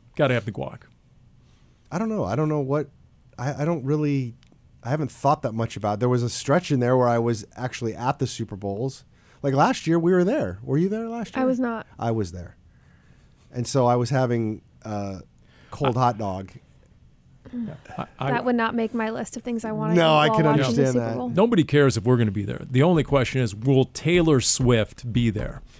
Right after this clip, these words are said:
Speaker 1: And with that being the segue, I have to work in that. Did you see the latest in Taylor Swift news you can use? It has been estimated by marketing data companies that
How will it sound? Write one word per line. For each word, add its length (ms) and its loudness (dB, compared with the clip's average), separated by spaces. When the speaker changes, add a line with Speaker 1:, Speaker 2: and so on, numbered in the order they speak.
Speaker 1:
And 160 0
with 120 4
that 280 2
being 400 0
the 160 -2
segue, 840 0
I 120 -2
have 120 -2
to 80 4
work 320 2
in 340 0
that. 300 -6
Did 180 -2
you 80 0
see 220 -2
the 100 2
latest 540 2
in 260 -2
Taylor 320 2
Swift 380 0
news 340 2
you 100 0
can 220 -4
use? 640 0
It 140 -2
has 140 0
been 140 0
estimated 580 0
by 360 -4
marketing 760 0
data 320 0
companies 640 -4
that 240 -2